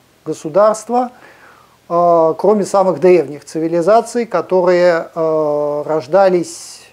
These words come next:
э, в очень сложных там, э, межплеменных и природных условиях, и, э, э, амбиции первобытной еще элиты,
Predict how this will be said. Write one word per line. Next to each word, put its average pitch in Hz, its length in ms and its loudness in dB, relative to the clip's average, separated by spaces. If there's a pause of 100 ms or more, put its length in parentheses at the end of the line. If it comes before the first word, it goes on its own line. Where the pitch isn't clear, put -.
(120)
э, - 20 -20
в 151 600 -6
очень 170 260 0
сложных 156 600 0
там, 139 200 -12 (420)
э, 139 40 -12 (160)
межплеменных 170 840 -6
и 147 240 -10 (420)
природных 180 560 2
условиях, 220 720 0
и, 160 460 0
э, 160 400 -4 (2250)
э, 156 440 0 (420)
амбиции 170 920 0 (1500)
первобытной 180 600 2
еще 160 360 -2
элиты, 220 580 0